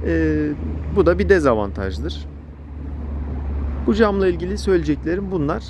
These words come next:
Diğer camlarımıza geçelim. Şimdi karavan camlarından bahsedelim. Ha, şundan da bir bahsedeyim de. İlla böyle büyük ebatlı yapmak istemiyorsanız şöyle ebatlı camlar da var.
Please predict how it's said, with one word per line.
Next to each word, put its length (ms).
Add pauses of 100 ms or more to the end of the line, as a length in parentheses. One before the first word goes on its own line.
(300)
Diğer 240
camlarımıza 580
geçelim. 400 (1300)
Şimdi 760
karavan 460
camlarından 720
bahsedelim. 340
Ha, 140
şundan 420
da 100
bir 100
bahsedeyim 560
de. 120 (680)
İlla 420
böyle 320
büyük 200 (300)
ebatlı 400
yapmak 340
istemiyorsanız 760
şöyle 380
ebatlı 360
camlar 480
da 120
var. 240